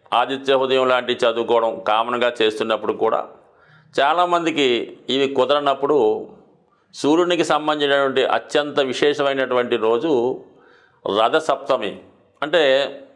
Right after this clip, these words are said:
సూర్యుడు తన యొక్క రథాల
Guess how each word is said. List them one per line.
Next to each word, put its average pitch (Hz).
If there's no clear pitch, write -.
సూర్యుడు 156
తన 135
యొక్క 135
రథాల 143